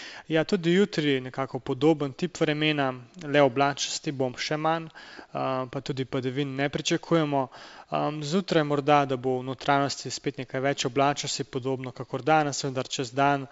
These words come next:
em, pričakujemo precej jasno vreme povsod po državi, tudi veter bo slabel, tako da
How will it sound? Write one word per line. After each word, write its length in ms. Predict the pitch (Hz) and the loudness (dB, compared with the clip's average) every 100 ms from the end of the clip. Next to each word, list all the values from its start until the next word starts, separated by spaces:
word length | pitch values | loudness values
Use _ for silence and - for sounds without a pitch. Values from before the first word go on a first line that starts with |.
| - - - - | -14 -18 -16 -6
em, 360 | 135 127 123 | -4 -2 -4
pričakujemo 600 | 120 131 135 - 135 127 120 123 | -6 -6 -6 -4 -4 -2 -4 -8
precej 340 | - - 127 | -12 -6 2
jasno 400 | 135 175 - 170 | 4 4 4 0
vreme 320 | 143 135 131 | 2 2 0
povsod 340 | 117 123 - 151 - | -6 -6 -4 -6 -4
po 140 | 160 | -2
državi, 500 | 151 139 151 143 135 127 - - - | 0 4 6 6 2 -4 -14 -18 -16
tudi 280 | - 131 127 | -8 -4 -2
veter 400 | 127 151 - 131 | 2 2 0 -4
bo 200 | 120 127 | -2 -2
slabel, 520 | 117 - 123 131 156 | -2 -6 -2 2 2
tako 320 | 147 123 - 127 | 2 -6 -10 -8
da 200 | 127 | -4